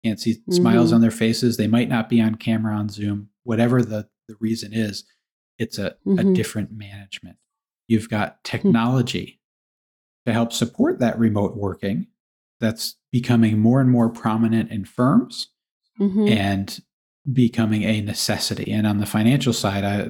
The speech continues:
Speaker 1: look at, you know, billing software and paperless billing programs that firms were just starting to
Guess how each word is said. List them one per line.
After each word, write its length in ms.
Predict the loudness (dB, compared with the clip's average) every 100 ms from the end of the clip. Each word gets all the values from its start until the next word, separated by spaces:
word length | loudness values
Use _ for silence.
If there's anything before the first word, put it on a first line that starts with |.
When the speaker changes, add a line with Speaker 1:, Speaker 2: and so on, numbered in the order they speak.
| -8
Speaker 1:
look 120 | -10 -4
at, 260 | -6 -6 _ -20
you 60 |
know, 80 | -20 _
billing 200 | 0 0
software 460 | 0 -2 -4 -2 -4
and 100 | 0
paperless 420 | -2 0 -2 -2
billing 400 | 0 4 4 2
programs 760 | -2 -6 -4 -4 -4 -4 -8 -16 _ _ _ _ _ _ _ _
that 320 | -6 -4 -6 _ -2
firms 300 | 2 2 2
were 120 | 0
just 500 | 2 0 0 -4 -10 _ _
starting 520 | -8 -4 0 2 0 0
to 340 | 0 0 -4